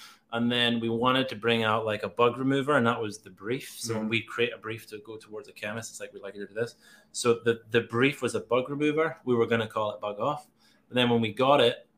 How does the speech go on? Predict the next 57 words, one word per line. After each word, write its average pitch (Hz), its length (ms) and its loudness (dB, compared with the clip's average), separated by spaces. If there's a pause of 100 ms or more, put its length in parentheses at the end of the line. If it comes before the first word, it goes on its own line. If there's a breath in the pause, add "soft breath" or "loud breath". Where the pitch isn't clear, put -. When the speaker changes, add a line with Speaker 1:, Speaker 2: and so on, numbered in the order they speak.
(140)
Speaker 1:
put 123 100 -4
it 113 100 -4
out 117 200 0
through 117 120 -6
the 110 100 -4
community, 117 520 -2
which 107 200 -6
then 110 200 -2
wasn't 104 240 -6
a 98 40 -18
Facebook 117 420 -6
group. 104 320 -6
It 117 120 -4
was 107 140 -2
Speaker 2:
Mm-hmm. 104 100 -6
Speaker 1:
just - 300 -12
people 113 260 -6
you 95 240 -6
emailed 107 360 -6
and 90 100 -16
phone 135 220 0
called. 98 340 -4
Speaker 2:
Yep. 107 160 -4 (340 soft breath)
Speaker 1:
Um, 95 440 0
they 117 140 6
were 110 100 4
using 107 280 -2
it 101 80 -6
so - 140 0
many 110 200 2
things 107 240 -4
that 104 100 -6
we 104 100 -4
decided 104 420 -4
to 101 40 -4
call 104 300 -2
it 104 60 -4
an 104 80 -4
all-purpose 98 460 -6
cleaner, 107 420 -10
Speaker 2:
Mm-hmm. 104 220 -10
Speaker 1:
which 143 240 2
in 139 80 8
the 135 60 8
American 165 400 8
market 127 520 6
actually 113 720 2
is 104 100 -14
where 110 140 4
I 95 80 0
failed, 180 520 6
'cause - 240 -2
we 117 60 0
were 104 80 0
a 98 40 -6
Scottish 120 360 -2
brand. 127 260 0